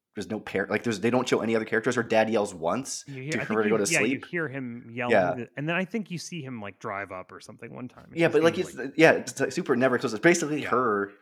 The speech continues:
Speaker 1: the entire time, and the one other character that, which comes on later in the film. Uh, but yeah, we're just, like, watching her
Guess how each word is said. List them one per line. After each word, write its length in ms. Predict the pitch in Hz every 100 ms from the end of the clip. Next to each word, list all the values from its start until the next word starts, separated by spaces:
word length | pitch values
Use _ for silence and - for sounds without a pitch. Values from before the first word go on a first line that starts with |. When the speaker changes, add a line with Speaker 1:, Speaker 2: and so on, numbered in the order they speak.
| _
Speaker 1:
the 80 | -
entire 240 | 113 117 104
time, 160 | 107 104
and 80 |
the 40 | 104
one 180 | 107 107
other 200 | 101 95
character 380 | 95 92 95
that, 200 | 92 90
which 280 | 98 95 -
comes 220 | - 101
on 120 | 95 95
later 160 | 95
in 120 | 95 87
the 80 |
film. 360 | 82 87 82 82 - - - - _ -
Uh, 320 | 113 120 117 - -
but 80 | -
yeah, 160 | 330 107
we're 100 | 147
just, 160 | 302
like, 140 | 349 - -
watching 440 | 254 247 226 233
her 420 | - 208 202 220